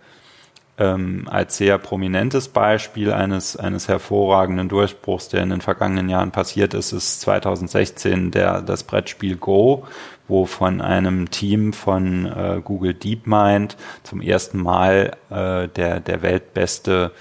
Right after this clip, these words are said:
Spieler, äh, der, der Koreaner Lee Sedol im, im Bereich Go geschlagen wurde von einem System,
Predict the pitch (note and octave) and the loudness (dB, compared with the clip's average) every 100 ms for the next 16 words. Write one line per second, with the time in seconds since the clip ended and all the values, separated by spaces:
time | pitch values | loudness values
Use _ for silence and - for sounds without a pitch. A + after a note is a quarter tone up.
0 | - _ - - F#2+ G2+ G2 F#2+ F#2+ F#2+ | -20 _ -14 -10 -4 2 4 6 4 0
1 | - G2+ F2+ F#2 F2+ F2+ F2 F#2 - F#2 | -4 -4 -2 0 0 0 -2 -4 -2 0
2 | F#2 F2+ F2+ F2+ F2 F2+ - F#2+ F2+ F#2 | 2 2 2 0 0 -4 -2 -2 0 0
3 | F#2 F2+ - F#2 F2+ F2 F2+ F#2+ F2+ F2 | 2 2 0 -2 -2 -2 -4 -4 -2 -2
4 | F#2 - F#2+ F#2 F2+ - F#2+ F#2+ F#2 F#2 | -2 -2 0 0 0 0 0 0 0 0
5 | F#2 F2+ - F#2 F#2 F2+ F2 - - G2 | 2 0 -2 -2 -2 -2 -4 -6 0 2
6 | G2 F#2+ | 2 -2